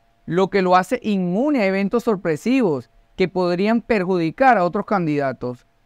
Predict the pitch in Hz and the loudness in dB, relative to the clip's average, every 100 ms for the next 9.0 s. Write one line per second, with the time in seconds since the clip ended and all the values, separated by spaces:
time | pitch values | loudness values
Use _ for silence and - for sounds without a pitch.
0 | _ _ _ _ _ _ - 196 254 226 | _ _ _ _ _ _ -2 2 4 2
1 | 240 190 214 196 180 214 233 - 247 233 | 0 0 0 0 -2 0 0 0 0 2
2 | 185 180 214 247 226 - 202 175 151 233 | 0 -2 -2 -2 -4 -2 -2 -2 0 0
3 | 226 196 175 175 196 202 226 196 175 165 | 0 -2 -2 0 0 2 0 0 -4 -4
4 | 165 - 175 202 240 220 _ _ _ - | -4 -4 -2 0 0 -2 _ _ _ -4
5 | 190 - 226 185 208 190 180 160 160 160 | -2 0 -2 0 0 0 2 2 0 0
6 | 240 220 175 - 220 233 - 196 180 170 | 2 2 0 -2 0 0 -2 -4 -4 -4
7 | 165 196 269 269 285 - 185 190 175 - | -2 0 2 2 0 -2 -4 -2 -2 -4
8 | 170 208 277 208 220 220 247 233 175 143 | -4 0 0 0 0 0 0 -2 -4 -6